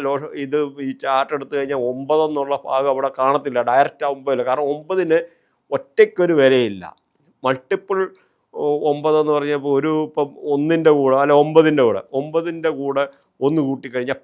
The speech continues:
പത്ത്, രണ്ട് കൂട്ടിക്കഴിഞ്ഞാൽ പതിനൊന്ന്, അപ്പോഴും ഒന്ന്, ഒന്നും രണ്ട്. ഒമ്പതിൻ്റെ കൂടെ മൂന്ന് കൂട്ടിക്കഴിഞ്ഞാലോ, അപ്പോഴും നോക്കി. അപ്പോൾ അങ്ങനെ വരുമ്പം, ആ, പതിമൂന്ന്, പതിനാല്, പതിനഞ്ച്,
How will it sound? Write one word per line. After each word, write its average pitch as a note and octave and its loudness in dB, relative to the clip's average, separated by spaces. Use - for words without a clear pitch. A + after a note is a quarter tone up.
പത്ത്, - -8
രണ്ട് C#3+ 0
കൂട്ടിക്കഴിഞ്ഞാൽ A#2+ -6
പതിനൊന്ന്, A2+ -2
അപ്പോഴും C#3+ -2
ഒന്ന്, C#3 0
ഒന്നും B2+ -2
രണ്ട്. G#2 -8
ഒമ്പതിൻ്റെ D3+ 2
കൂടെ D3+ 2
മൂന്ന് D3+ 0
കൂട്ടിക്കഴിഞ്ഞാലോ, A#2+ -4
അപ്പോഴും F3 0
നോക്കി. C3+ -2
അപ്പോൾ C#3+ 0
അങ്ങനെ G3 0
വരുമ്പം, F3+ 0
ആ, E3 -6
പതിമൂന്ന്, D3+ 0
പതിനാല്, D3 4
പതിനഞ്ച്, C#3 0